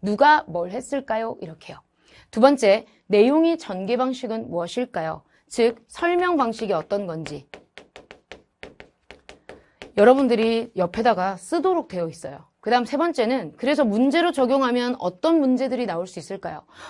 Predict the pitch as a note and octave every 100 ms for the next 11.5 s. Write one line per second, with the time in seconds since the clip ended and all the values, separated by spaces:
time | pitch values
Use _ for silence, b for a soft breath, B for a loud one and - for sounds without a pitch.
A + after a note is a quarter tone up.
0 | B - D4+ F4+ E4 D4+ C#4+ C#4 C#4 C4
1 | A3 A3+ B3 B3+ D4 D4 C4+ A3+ F3 E3+
2 | G3+ G#3 D#3 D#3+ G#3+ F3 - - C4+ C4+
3 | A3 F#3+ F3+ B3+ B3 A3+ G#3 F#3+ b F#3
4 | F#3+ F3+ F3+ F3+ F3+ C3+ F3 - - -
5 | D#3 C#3+ - b b b A3+ G#3 G3 E4+
6 | E4+ F4 C#4 G#3+ G#3+ G#3+ G#3 F3+ F#3 G#3
7 | F#3 D#3 A3+ F3 - b - F#3+ F#3+ F#3+
8 | - _ - - G#3 B3+ C4 G#3+ F3+ E3
9 | G#3+ C4 F#3 F3 D#3 _ b b G3 G#3
10 | A#3+ D#3+ _ - - E3 E3+ E3+ A3+ A3+
11 | F3 F3+ A3 F3 E3